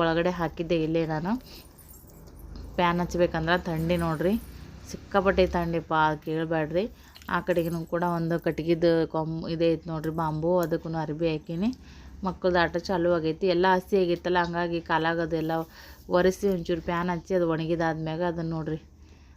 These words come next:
ಟವಲ್ ಅದು ಹಳೇದದು. So ಅದನ್ನು ಕಾಲು ಒರ್ಸಕ್ಕೆ ಹಾಕೀನಿ ಸದ್ಯಕ್ಕೆ. ಅದು ಬರೀ ಆ ಕಡೆ ಈ ಕಡೆ ಸ್ವಲ್ಪ ಸೋರ್ತದ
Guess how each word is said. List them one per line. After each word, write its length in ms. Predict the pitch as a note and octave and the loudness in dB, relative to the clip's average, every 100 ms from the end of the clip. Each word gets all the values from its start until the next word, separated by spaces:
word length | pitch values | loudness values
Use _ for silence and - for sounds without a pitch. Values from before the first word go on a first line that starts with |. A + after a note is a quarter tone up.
| - - | -12 -2
ಟವಲ್ 300 | F3 E3+ E3+ | 0 2 2
ಅದು 140 | E3 G#3 G#3+ | 2 2 0
ಹಳೇದದು. 560 | F3 F3 F3+ F3 E3 A3+ - - - - - - - - | 2 4 4 4 2 0 -4 -18 -20 -20 -20 -20 -20 -2
So 60 | F#3 | 0
ಅದನ್ನು 240 | E3+ F3+ F#3+ | 2 0 4
ಕಾಲು 180 | F3+ F3+ E3+ | 6 6 2
ಒರ್ಸಕ್ಕೆ 320 | - F#3 F3 | 0 -2 -2
ಹಾಕೀನಿ 320 | D#3+ F3+ F3 D#3+ | -4 -4 -6 -6
ಸದ್ಯಕ್ಕೆ. 440 | E3 D#3 D#3+ - G#3 - - F#3+ F3+ | -8 -6 -6 -4 -6 -6 -14 -8 -4
ಅದು 100 | D#3+ E3+ | -2 2
ಬರೀ 160 | E3+ E3+ | 4 4
ಆ 40 | E3 | 2
ಕಡೆ 140 | E3+ E3 | -2 2
ಈ 40 | |
ಕಡೆ 160 | F3 E3+ E3 | 2 2 0
ಸ್ವಲ್ಪ 240 | D#3+ - E3 D#3 - - - - | -4 -2 -4 -4 -10 -20 -10 2
ಸೋರ್ತದ 440 | G3 F#3+ G3 F3 | 4 6 4 2